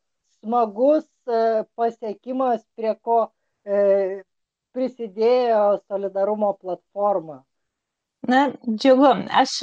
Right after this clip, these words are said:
Speaker 2: aš esu tos nuomonės, kad, na, gal, e, jeigu š-, š-, š-, pa-,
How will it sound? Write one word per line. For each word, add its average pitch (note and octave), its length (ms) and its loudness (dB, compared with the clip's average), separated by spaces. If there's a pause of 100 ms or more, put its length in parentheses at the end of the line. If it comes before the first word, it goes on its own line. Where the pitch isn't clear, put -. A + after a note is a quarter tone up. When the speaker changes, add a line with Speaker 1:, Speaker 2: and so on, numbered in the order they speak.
(480)
Speaker 2:
aš D#4+ 160 0
esu D4+ 240 -2
tos A#3 240 0
nuomonės, A#3+ 580 0
kad, G#3+ 220 -2 (400)
na, A#3 220 0
gal, G#3 240 0
e, - 520 -4
jeigu A3+ 320 0
š-, - 300 -2
š-, - 180 -4
š-, - 480 -4
pa-, A#3 300 4